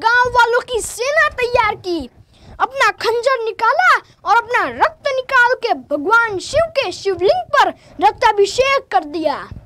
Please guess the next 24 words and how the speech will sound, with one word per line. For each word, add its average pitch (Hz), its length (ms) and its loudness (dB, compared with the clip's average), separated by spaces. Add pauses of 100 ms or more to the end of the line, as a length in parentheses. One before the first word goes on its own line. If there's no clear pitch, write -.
(440)
और 302 140 0
ऐलान 370 460 2 (140)
किया 679 360 4 (360)
कि 330 80 -4
मैं 311 640 -2
स्वराज 415 580 0 (160)
यात्रा 370 360 -2
निकालना 330 580 -4
चाहता 294 380 -10
हूँ, 269 200 -6 (420)
मैं 480 360 0
स्वराज 523 600 2
यात्रा 466 460 0
निकालना 440 540 -2
चाहता 370 420 -4
हूँ. 311 240 -8 (600)
और 320 180 0
यहीं 370 340 0
से 740 240 6
शुरुआत 640 480 2 (100)
हुई 539 240 4 (260)
स्वराज 480 640 2
पाने 381 400 -2
की, 302 200 -10